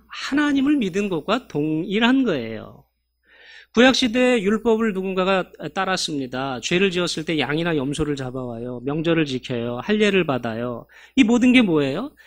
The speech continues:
단순히 모세가 얘기한 율법을 지키고 안 지키고의 문제가 아닌 거예요.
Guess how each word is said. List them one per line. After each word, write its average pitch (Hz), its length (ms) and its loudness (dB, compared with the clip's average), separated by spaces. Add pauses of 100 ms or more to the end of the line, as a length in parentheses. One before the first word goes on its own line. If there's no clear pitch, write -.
(120)
단순히 240 380 4
모세가 233 480 4
얘기한 190 360 2
율법을 170 380 -2
지키고 - 340 -4
안 156 140 -2
지키고의 175 420 -2
문제가 147 380 -2
아닌 156 220 -2
거예요. 127 600 -6